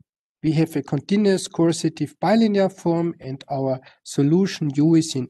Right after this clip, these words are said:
H R, then there exists a discrete solution with a constant independent of the solution, which is also important, and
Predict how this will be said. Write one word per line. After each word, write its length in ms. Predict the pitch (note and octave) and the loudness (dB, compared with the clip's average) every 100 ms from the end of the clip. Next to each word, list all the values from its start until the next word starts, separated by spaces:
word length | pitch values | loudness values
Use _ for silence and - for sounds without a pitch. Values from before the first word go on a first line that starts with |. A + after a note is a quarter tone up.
| - | -8
H 260 | A2+ - - | -10 -10 -6
R, 280 | F3 A3 A#3 - _ _ | 2 2 2 -4 _ _
then 180 | E3 A3 | 2 4
there 160 | A3 F#3+ | 4 2
exists 680 | D3+ - - G#3 - - - | -2 -8 -2 0 0 -8 -12
a 60 | D3 | -12
discrete 600 | C3 G#3 A3 - A#3 A#3 | -2 -2 -2 0 0 0
solution 760 | - G#3+ G#3 A3 - C4 B3+ - _ _ _ _ _ _ _ _ _ _ _ | -2 0 0 -4 -4 -6 -6 -10 _ _ _ _ _ _ _ _ _ _ _
with 200 | E3+ F3+ D#3+ | -2 0 -2
a 40 | |
constant 720 | - D#3 E3 G#3 - F#3+ F#3 - | 0 2 2 2 2 0 0 -2
independent 1040 | F#3 A3+ A#3+ A#3+ - F3+ A3 A#3+ A#3 A3+ - | 4 4 4 2 0 0 0 0 -2 -2 -4
of 180 | F#3+ - | -4 -2
the 140 | G3+ | -4
solution, 680 | E3 - F3+ F3 A3 - G3 | -4 -2 0 0 -2 -4 -4
which 220 | E3+ E3 | -4 -4
is 140 | E3 D#3 | -4 -4
also 380 | D3+ E3 D3+ - _ _ - | -6 -6 -10 -12 _ _ -6
important, 800 | C#3+ C#3 - C#3+ D#3 B3 B3 - _ _ _ _ _ _ _ _ _ _ _ _ _ _ _ | -6 -4 -4 -4 -2 -4 -4 -10 _ _ _ _ _ _ _ _ _ _ _ _ _ _ _
and 320 | E3 G3 A#3 | 2 4 4